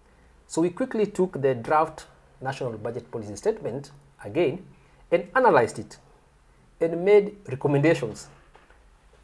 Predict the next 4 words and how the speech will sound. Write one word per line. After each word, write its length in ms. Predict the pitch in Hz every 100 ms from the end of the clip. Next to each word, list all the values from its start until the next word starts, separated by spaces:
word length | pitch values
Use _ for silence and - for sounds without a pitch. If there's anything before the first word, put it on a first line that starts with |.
| _ _ _ _ _ -
to 100 | 156
remind 720 | 160 151 190 208 208 214 208 - - _ _ _ _ _
Treasury 460 | - 180 135 107 - - - - _ _ _ _ _ _ -
that 360 | 123 151 147